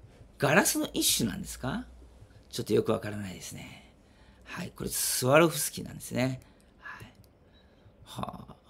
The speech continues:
ほう、こんなに色々あると。はい。この二番なんてすごい色してますね。レインボーカラーですか？はい。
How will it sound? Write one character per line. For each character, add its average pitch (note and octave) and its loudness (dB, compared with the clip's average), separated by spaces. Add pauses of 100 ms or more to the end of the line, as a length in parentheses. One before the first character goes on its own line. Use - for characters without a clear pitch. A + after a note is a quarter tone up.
(120)
ほ E3+ 6
う、 - -8
こ D#3 2
ん D3+ 4
な C3 6
に C3 8
色 A2+ 4
々 G2 -2
あ - -8
る - -12
と。 - -18 (680)
は - -8
い。 - -14 (340)
こ C3+ 2
の A2 6
二 D3 10
番 B3+ 8
な A#2 4
ん G#2+ 2
て - -8
す - 0
ご B3 4
い - 4
色 A2+ 2
し - -8
て F#2+ -6
ま G2+ -6
す - -8
ね。 G2 -2
レ A2+ 6
イ E3+ 6
ン B3 6
ボ B3 0
ー - -6
カ A#3+ -2
ラ C#3+ -2
ー - -8
で - -12
す - -16
か？ - -20 (800)
は - -16
い。 - -20